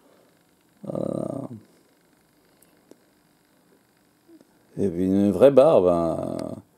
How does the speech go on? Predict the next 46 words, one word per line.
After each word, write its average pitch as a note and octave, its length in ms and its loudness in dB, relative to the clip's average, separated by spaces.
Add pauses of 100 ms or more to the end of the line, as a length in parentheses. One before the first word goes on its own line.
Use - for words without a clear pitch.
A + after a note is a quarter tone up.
(320)
Au A2+ 120 6
début, D3 240 8
on E3+ 80 8
savait A#2+ 240 6
pas F3 200 6
ce F3 60 -6
que D#3 80 0
c'était, A2 400 4
hein. G2 140 4
Quand G#2+ 120 2
j'ai G2+ 420 6
d'abord, G2 420 6
euh, E2 240 6
tourné, B2 480 4
on G#2 140 2
s'est G2 140 -4
dit, G2 220 2
eh, F#2 140 6
c'est G#2 180 -4
du G2+ 120 0
corail, F#2+ 680 4
euh, F2 180 2
je F2 80 -2
sais F2+ 60 -2
pas, G2+ 360 2
on F2+ 280 -4
savait G2 240 2
pas. - 240 -2 (320)
Puis - 120 -10
progressivement, B2+ 880 2 (720)
on G2 100 -2
a G#2 100 2
compris, A#2+ 480 2
on G#2 180 4
a F#2+ 120 2
réussi C3 520 4
à, G#2 120 6
à, A1+ 960 0
à - 20 2
voir, A2 360 6
à F#2 160 2
apparaître G2 760 2 (440)
Jupiter G#2+ 680 2
lui-même. F2+ 340 2
Alors, E2+ 240 4
c-, - 200 -16